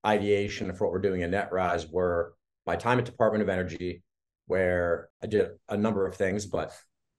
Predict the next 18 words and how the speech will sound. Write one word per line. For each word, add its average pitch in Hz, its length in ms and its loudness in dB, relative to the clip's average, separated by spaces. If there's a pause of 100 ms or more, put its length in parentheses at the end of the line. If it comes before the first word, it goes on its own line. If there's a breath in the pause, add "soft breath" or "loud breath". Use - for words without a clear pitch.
(280)
primarily 110 840 4
the 85 420 -6 (220)
focus 120 320 4
on 101 240 0
industrial 98 640 0
control 104 320 -2
system 101 300 -4
security, 87 520 -4
where 87 280 2
I 90 40 2
was 85 140 -2
tasked 101 460 0
with 90 280 -2 (420)
helping 123 260 4
to 107 100 -6
determine 101 420 0
the 95 160 -4
impact 98 540 0